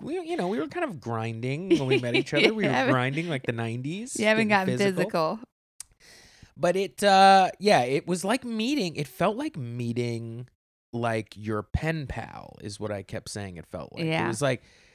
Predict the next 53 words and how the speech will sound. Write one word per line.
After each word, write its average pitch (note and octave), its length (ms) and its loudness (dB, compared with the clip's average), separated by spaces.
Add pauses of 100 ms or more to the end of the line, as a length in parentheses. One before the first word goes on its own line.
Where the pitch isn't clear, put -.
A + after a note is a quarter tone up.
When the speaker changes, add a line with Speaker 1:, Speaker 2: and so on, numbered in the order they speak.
(120)
Speaker 1:
it - 40 -8
was C#3 140 -2
like D3 120 2
somebody G#3+ 260 2
that G3+ 100 2
you D3+ 120 -4
had C#3+ 220 -2
correspondence C#3 880 -2
with A2 180 -6
for A2 160 -4
a G#2+ 80 0
long A2+ 360 -4
time A2+ 440 -6
and G#2+ 80 -12
you're G#2 100 -8
finally A2+ 400 -8
meeting G#2+ 300 -8
face G#2 340 -10
to G2+ 80 -8
face. F2 400 -10
It G#2 60 -10
was, A2 280 -10
it B2 120 -6
was C3 200 -2
odd. B2+ 320 0
Although E3+ 240 2
we F#3+ 160 -2
just, G3+ 320 -4
we F3+ 120 -4
didn't, G#3+ 500 -6 (640)
there F#3+ 140 8
was F#3 300 0
no, B3 400 2
there D3 140 0
was D#3+ 120 4
no B3 140 0
beats C#3+ 640 -6
skipped, - 800 -6
which E3+ 260 -4
I F#3+ 100 6
thought F3+ 280 -4
was F#3+ 160 -4
kind G3 240 -2
of G2 240 -6 (280)
Speaker 2:
That's G#3+ 340 0
Speaker 1:
nice. - 20 2
Speaker 2:
nice, E3+ 440 0
yeah. D4+ 320 -2
Speaker 1:
Like, D3 140 0
there E3+ 120 4
wasn't, F3+ 320 2
like, F3 180 0
a, C#3+ 280 2